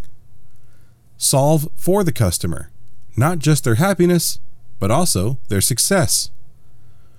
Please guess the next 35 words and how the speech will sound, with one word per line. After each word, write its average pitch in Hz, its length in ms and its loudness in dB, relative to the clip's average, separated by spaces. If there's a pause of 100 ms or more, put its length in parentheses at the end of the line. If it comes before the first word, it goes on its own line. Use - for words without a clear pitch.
Power 165 360 2
is 117 240 2
now 135 380 4 (160)
gained 120 560 2
by 110 120 2
sharing 113 540 2
knowledge, 120 540 2 (340)
not 139 340 2
hoarding 101 380 2
it. 82 160 2 (600)
HubSpot 170 640 0 (260)
has 139 180 4
a 160 60 4
no-door 135 680 4
policy, 90 640 -2 (400)
where 165 240 4 (280)
everyone 127 680 2 (140)
has 143 240 4
access 165 460 2
to - 240 0
anyone 117 680 2 (120)
in 165 100 2
the 180 60 4
company. 175 520 0 (580)
You 180 160 4
shouldn't 233 400 0
penalize 113 520 4
the - 100 4
many 143 340 4
for - 160 -2
the 123 120 2
mistakes 160 500 2
of 127 100 2
a 139 80 0
few. 85 380 -2